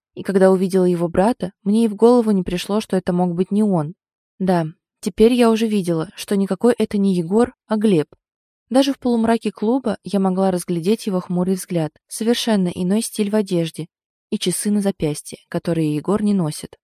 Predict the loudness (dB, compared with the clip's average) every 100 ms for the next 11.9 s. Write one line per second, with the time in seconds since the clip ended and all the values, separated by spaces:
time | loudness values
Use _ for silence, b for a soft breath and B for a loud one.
0 | _ _ _ _ 0 2 2 -2 -4 -4
1 | -6 0 2 4 4 4 4 0 -12 -20
2 | _ _ _ _ _ _ -4 -2 -4 -4
3 | -6 -4 -2 0 0 -2 -2 -2 -2 -4
4 | -4 -6 -8 -4 -2 0 2 2 0 -4
5 | -8 -8 -6 -4 -2 -2 0 0 0 -2
6 | -4 -10 _ _ _ _ _ 0 0 -4
7 | _ -8 -4 0 0 0 -6 -14 -18 _
8 | _ _ -2 -2 4 4 4 2 0 0
9 | -2 0 2 2 0 _ _ _ -20 -6
10 | -2 0 0 0 0 0 -2 -6 -6 -6
11 | -6 -6 -2 -4 -6 -6 -6 -6 -14